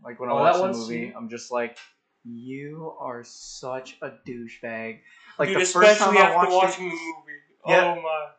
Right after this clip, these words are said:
Speaker 1: The first time I watched it, I was like, "Okay, Walt's cool," you know. But then, like, I watched it the second time, like, no.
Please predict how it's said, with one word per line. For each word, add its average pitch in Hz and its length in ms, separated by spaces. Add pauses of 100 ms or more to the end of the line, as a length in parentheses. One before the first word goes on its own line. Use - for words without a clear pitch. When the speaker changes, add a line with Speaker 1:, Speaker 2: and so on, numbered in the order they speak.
(140)
Speaker 1:
The - 60
first 196 280
time 202 160
I 196 160
watched 185 320
it, 185 80
I 147 160
was 135 140
like, 123 180
"Okay, 104 260 (160)
Walt's 117 320
cool," 120 500
you 117 120
know. 113 420
But 117 160
then, 117 260
like, 113 240
I 117 60
watched 117 340
it - 40
the 120 80
second 120 340
time, 113 380
like, 104 200 (120)
no. - 100